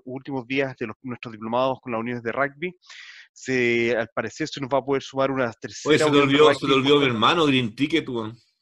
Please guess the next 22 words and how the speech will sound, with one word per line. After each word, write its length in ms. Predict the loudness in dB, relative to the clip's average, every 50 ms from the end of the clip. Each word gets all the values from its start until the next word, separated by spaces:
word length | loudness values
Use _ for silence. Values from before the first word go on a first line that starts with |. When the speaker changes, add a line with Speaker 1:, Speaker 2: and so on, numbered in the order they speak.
| _ _ _ _ _ _ _ _ _ _ _ _ _
Speaker 1:
Ah, 140 | -6 -6 -6
Green 200 | -4 -6 -8 -6
Ticket 240 | -6 -6 -6 -4 -6
también, 380 | -6 -4 -2 -2 -2 -4 -6 _ _ _
Green 220 | -10 -10 -10 -8 -8
Ticket. 260 | -8 -6 -4 -4 -6 -6 -12 _ _ _ _ _ _
Speaker 2:
Tu 100 | -8 -4
Speaker 1:
Sí, 60 | -2 -2
Speaker 2:
compañero 440 | -2 -2 0 0 2 2 2 4
Speaker 1:
Green 0 |
Speaker 2:
de 80 | 4 4
Speaker 1:
Ticket. 120 | 4 4
Speaker 2:
colegio, 440 | 2 0 0 0 -2 -2 -2 -4 -2
weón. 260 | -2 -4 -6 -8 -8 -6
Speaker 1:
Em, 720 | -4 -2 0 0 0 0 0 -2 -4 -6 -6 -8 -8 -10 -12 -12 -12
Speaker 2:
Ingrato. 380 | -10 -8 -4 -2 -2 2 4
Speaker 1:
no, 80 | 6 6
lo 60 | 6
que 60 | 6
decía 340 | 4 2 2 0 0 0 0
que 220 | 2 2 2 4
hay, 140 | 4 2 2